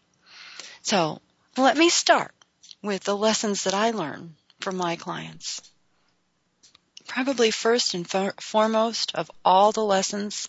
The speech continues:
that I could possibly pick up from my clients is the ownership and responsibility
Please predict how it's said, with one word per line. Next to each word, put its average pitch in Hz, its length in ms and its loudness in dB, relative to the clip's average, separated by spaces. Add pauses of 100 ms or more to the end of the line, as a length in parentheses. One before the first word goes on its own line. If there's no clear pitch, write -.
(140)
that 175 180 -2
I 170 120 2
could 170 220 -6
possibly 202 720 -4
pick 190 240 -4
up 185 140 0
from 180 180 -8
my 180 140 0
clients 190 560 -2 (880)
is 190 200 2
the 175 400 -2 (280)
ownership 254 640 2 (260)
and 170 140 -2
responsibility 170 1120 -4